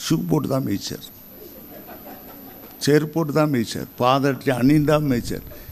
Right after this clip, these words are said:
இல்லைன்னா ஸ்ட்ராங்காக விழாது அவன் தலையில. அதான் ஒரு ஊழியக்காரர் சொன்னார், "சாத்தானுக்கு ஏதாவது தெரியப்படுத்தணும்னா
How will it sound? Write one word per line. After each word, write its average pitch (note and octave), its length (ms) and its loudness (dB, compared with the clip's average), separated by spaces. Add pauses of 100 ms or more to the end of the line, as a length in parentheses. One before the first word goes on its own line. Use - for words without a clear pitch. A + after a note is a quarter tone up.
(560)
இல்லைன்னா E3 380 4
ஸ்ட்ராங்காக D3+ 540 2
விழாது C3+ 300 4
அவன் A#2 220 2
தலையில. F2 420 -2 (2250)
அதான் B2+ 300 2
ஒரு A#2 300 4 (1120)
ஊழியக்காரர் B2+ 520 2
சொன்னார், B2+ 360 2
"சாத்தானுக்கு C#3 720 0
ஏதாவது C#3 720 4
தெரியப்படுத்தணும்னா A#2+ 1000 2